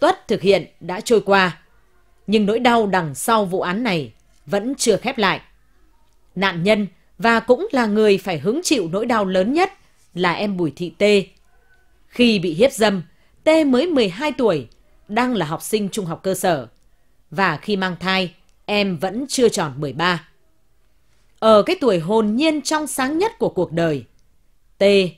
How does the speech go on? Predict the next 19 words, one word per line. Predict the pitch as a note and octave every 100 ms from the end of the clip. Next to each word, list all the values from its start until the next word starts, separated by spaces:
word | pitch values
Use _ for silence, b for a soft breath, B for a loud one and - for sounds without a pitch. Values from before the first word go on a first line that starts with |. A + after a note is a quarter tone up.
| _ _
đã | - F#3 -
bị | B3+ A#3+ E3
xâm | - F#3
hại | D#3+ D#3+
tình | - E3+
dục, | C3+ - - _ _ _ _ _ -
phải | G3+
hứng | G#3+ E4+
chịu | F#4 A#3+
nỗi | F#3+ B3
đau | D#4+ D#4
tinh | - D4
thần | B3+ G#3+ D#3+ B2+ -
và | E3+
thể | D#3 F#3 D#3
chất | - C4 - _ _ -
vô | F#3+
cùng | - D3+
lớn. | B2+ D#3 G#3+